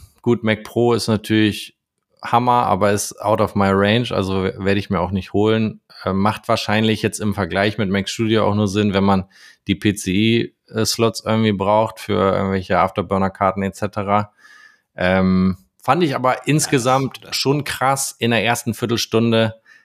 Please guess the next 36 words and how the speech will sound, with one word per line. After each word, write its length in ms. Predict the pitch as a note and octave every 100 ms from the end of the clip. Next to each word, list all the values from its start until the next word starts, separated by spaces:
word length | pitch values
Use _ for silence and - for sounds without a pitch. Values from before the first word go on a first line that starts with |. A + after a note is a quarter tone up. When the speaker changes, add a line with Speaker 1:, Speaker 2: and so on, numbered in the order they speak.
| _
Speaker 1:
so 160 | - A2+
viel 240 | - A2
Hardware 380 | G#2+ A#2+ - G2+
rauszuschallern. 960 | F#2 F#2+ - G2+ - F#2+ F#2 A2+ D3 A#2 _ _ _ _ _ _ _ _ _ - _ _ -
Äh, 140 | F#2+
das 160 | F#2+ A2+
war 80 |
ja 120 | A2+ A#2
wirklich 200 | - -
die 80 |
ersten 220 | A#2+ G3 -
Speaker 2:
Ja. 60 |
Speaker 1:
fünfzehn 320 | C3+ B2 -
Minuten 360 | A#2+ A#2+ A#2 G#2+
ging 160 | G#2 G#2
es 120 | -
ja 160 | F#2+
ein 200 | F#2 A2
Schla-, 240 | G#2+ G#2 G2+
also 240 | - F#2+ F#2+
Schlag 240 | A2 G#2
auf 120 | G2+
Schlag. 320 | - F2+ - - _ _ _ _ - -
Speaker 2:
Wahnsinn. 640 | F#2+ G#2+ A2 F#2+ E2+ E2+ _ _ _ _ F#2
Speaker 1:
Ja. 140 | F2+
Speaker 2:
Wahnsinn, 200 | F#2 F#2
es 60 | F#2+
war 80 |
ein 40 | F2
Feuerwerk. 680 | - A2 F2+ E2+ E2+ E2 _ _ _ _ -
Speaker 1:
Habt 220 | A2+ -
ihr 100 | F3+
ein 60 |
Mac 160 | C3 A2
Studio 320 | - B2 A#2+
eigentlich 540 | G#2 A2 C#3 E3+ -